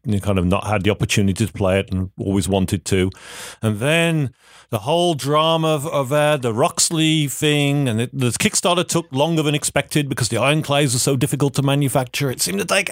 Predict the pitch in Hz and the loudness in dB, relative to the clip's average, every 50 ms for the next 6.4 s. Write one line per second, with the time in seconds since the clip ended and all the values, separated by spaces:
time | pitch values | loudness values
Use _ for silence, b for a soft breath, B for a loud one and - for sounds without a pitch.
0 | - - 175 214 233 240 247 226 170 139 139 127 110 127 127 127 127 - - - | -6 -4 -2 0 2 2 2 2 2 2 0 0 0 2 2 2 2 0 -2 -2
1 | 185 190 175 170 185 185 165 139 - b b b b b b b _ _ - 160 | -2 -2 0 0 0 2 2 0 -2 b b b b b b b _ _ -2 0
2 | 160 143 165 160 165 - 156 147 143 143 139 139 139 147 135 127 135 - - - | 2 2 2 0 0 0 0 0 2 2 2 2 2 2 2 2 0 0 -2 -2
3 | - 110 104 104 98 - 240 302 - - - - 123 95 98 104 202 262 285 226 | 0 0 2 2 2 2 2 0 0 0 0 0 2 0 0 0 0 0 2 2
4 | 113 82 - - 113 104 117 107 - - 165 202 214 131 104 120 120 151 175 190 | 0 0 -2 -4 -2 -2 0 -2 -2 0 0 0 0 0 0 0 0 0 0 0
5 | 185 156 180 196 185 - - 202 202 214 214 214 208 202 - - 202 214 160 202 | -2 -2 -2 -2 -2 -2 -2 0 0 2 2 0 -2 -2 -2 0 -2 -2 -2 -2
6 | 185 208 202 - - - - | -4 -4 -2 -2 -2 -4 -4